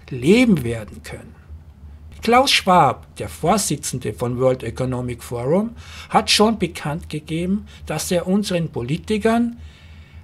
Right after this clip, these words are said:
einen Autobesitzverbot bis spätestens zwanzig dreißig diktiert. Private Besitzer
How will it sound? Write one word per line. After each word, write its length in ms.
einen 360
Autobesitzverbot 1700
bis 320
spätestens 960
zwanzig 640
dreißig 600
diktiert. 680
Private 600
Besitzer 800